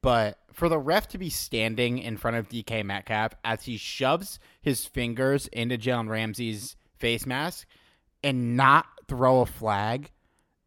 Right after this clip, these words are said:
is just, just bonkers to me. And,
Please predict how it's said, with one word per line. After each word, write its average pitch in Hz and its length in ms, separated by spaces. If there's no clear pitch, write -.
is 196 220
just, - 460
just - 280
bonkers 113 500
to - 80
me. - 240
And, 160 440